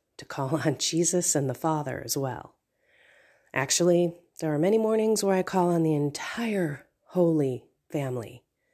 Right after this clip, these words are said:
to help me pray, to help me hear the voice of God and what he wants me to do for him today.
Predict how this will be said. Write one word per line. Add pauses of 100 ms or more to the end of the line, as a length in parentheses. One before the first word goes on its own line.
(360)
to
help
me
pray, (560)
to
help
me (160)
hear (540)
the
voice
of
God
and
what
he
wants
me
to
do
for
him
today.